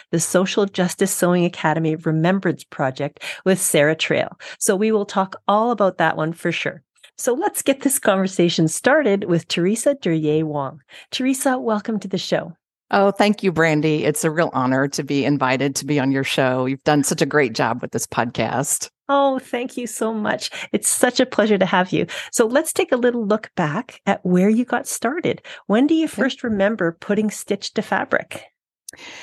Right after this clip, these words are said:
Speaker 2: I started sewing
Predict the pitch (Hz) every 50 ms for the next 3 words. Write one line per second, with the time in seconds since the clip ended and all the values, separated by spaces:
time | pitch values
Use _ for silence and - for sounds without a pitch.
0 | - - - _ - 190 208 226 254 294 - - - 233 196 185 180 170 165 156
1 | 156 156 - - - - - - 208 196 190 185 185 185 185 185 185 185 185 185
2 | 185 190